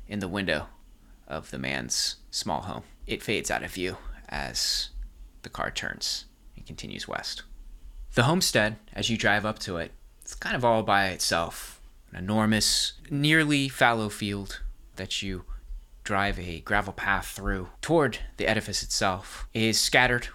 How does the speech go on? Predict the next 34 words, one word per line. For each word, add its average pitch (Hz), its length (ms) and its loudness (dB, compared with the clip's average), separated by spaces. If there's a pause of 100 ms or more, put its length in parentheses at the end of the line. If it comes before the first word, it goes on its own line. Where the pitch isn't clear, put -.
with 95 600 -4 (240)
various 135 680 4 (300)
fowl, 104 500 2 (600)
a - 40 -12
few 110 200 -4
donkeys. 87 640 -4 (260)
You - 80 -8
don't 185 120 -6
see - 140 2
any 117 140 2
fences, - 760 0 (260)
and 90 340 -4
these 90 520 -2 (240)
ranch 151 240 4
animals 101 300 2
seem 107 240 0
to 95 80 -4
have 92 200 0 (240)
free - 280 0
reign 95 320 0 (180)
of 90 120 -12
the 85 60 -8
small 82 260 -6
homestead. - 480 -8 (500)
There's 110 180 -4
a - 60 -6 (260)
large 156 320 6
chicken 135 380 0 (120)
coop 139 300 -4 (480)
next - 520 0
to 110 200 -2
what 107 180 -4
looks - 240 -2
like 104 340 -2